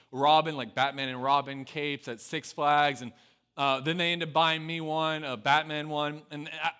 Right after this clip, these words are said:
they were like, "Hey, if we all wear it, will you wear yours?" And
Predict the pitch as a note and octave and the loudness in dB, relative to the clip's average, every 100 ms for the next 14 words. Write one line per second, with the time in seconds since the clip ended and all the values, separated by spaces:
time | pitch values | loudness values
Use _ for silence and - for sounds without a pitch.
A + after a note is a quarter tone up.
0 | D3+ E3 G#3 G3+ F3+ F3 A#3 G3 G#3 B3+ | _ 0 2 4 4 4 0 0 0 0
1 | A#3 A3 A3 A3+ G3+ E3+ E3 F#3+ G3+ A3+ | 0 0 0 0 0 -2 -4 -4 -4 -2
2 | G#3+ G#3 F#3+ F#3+ G#3 A3+ F3 | 0 0 -2 -4 -2 -4 -4